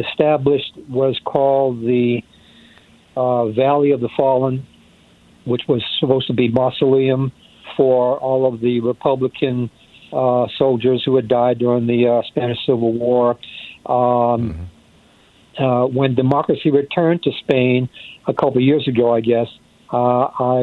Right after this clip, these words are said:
Speaker 1: read that in October two thousand nineteen, his body was exhumed from the mausoleum and buried at a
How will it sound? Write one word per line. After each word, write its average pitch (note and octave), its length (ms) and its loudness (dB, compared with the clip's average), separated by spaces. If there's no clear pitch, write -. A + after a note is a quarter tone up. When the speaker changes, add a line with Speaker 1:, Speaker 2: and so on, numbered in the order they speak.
Speaker 1:
read C3 240 2
that B2 120 0
in B2 140 0
October C3 440 -2
two - 180 -2
thousand C3+ 380 0
nineteen, B2 480 0
his A2+ 100 0
body C3+ 360 2
was B2 220 0
exhumed E3 600 0
from D#3 240 2
the C#3+ 60 2
mausoleum C3 800 0
and B2+ 460 0
buried B2+ 380 2
at B2+ 140 -2
a A#2+ 40 -2